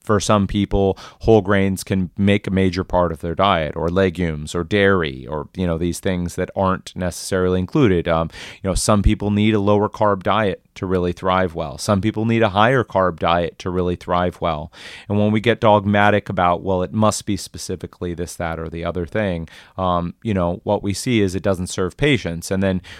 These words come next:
you know, we get, they get into that guilt trip of, "Well, I, I, I'm not doing it well enough. I just need to do it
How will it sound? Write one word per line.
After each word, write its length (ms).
you 80
know, 60
we 140
get, 260
they 120
get 140
into 160
that 240
guilt 220
trip 260
of, 180
"Well, 240
I, 200
I, 180
I'm 120
not 160
doing 220
it 120
well 200
enough. 320
I 100
just 200
need 160
to 60
do 180
it 100